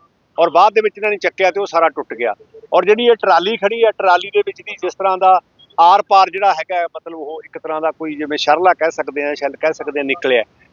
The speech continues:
ਤਾਂ ਮੈਂ ਸਮਝਦਾ ਕਿ ਪ੍ਰਮਾਤਮਾ ਦੀ ਕਿਰਪਾ ਰਹੀ ਕਿ ਜਿਹੜਾ ਇਹ ਇੱਕ ਖੁੱਲ੍ਹੇ ਇਲਾਕੇ 'ਚ ਡਿੱਗਿਆ ਹੈ। ਤੇ ਜੇਕਰ ਇਹ ਘਰ ਦੇ ਜਮਾਂ ਬਿਲਕੁਲ ਨਜ਼ਦੀਕ ਡਿੱਗਦਾ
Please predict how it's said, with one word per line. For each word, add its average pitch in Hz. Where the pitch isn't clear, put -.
ਤਾਂ 196
ਮੈਂ 185
ਸਮਝਦਾ 226
ਕਿ 226
ਪ੍ਰਮਾਤਮਾ 170
ਦੀ 190
ਕਿਰਪਾ 185
ਰਹੀ 190
ਕਿ 196
ਜਿਹੜਾ 185
ਇਹ 175
ਇੱਕ -
ਖੁੱਲ੍ਹੇ 180
ਇਲਾਕੇ 165
'ਚ -
ਡਿੱਗਿਆ 139
ਹੈ। 196
ਤੇ 180
ਜੇਕਰ 180
ਇਹ 208
ਘਰ 170
ਦੇ 175
ਜਮਾਂ 202
ਬਿਲਕੁਲ 190
ਨਜ਼ਦੀਕ 160
ਡਿੱਗਦਾ 147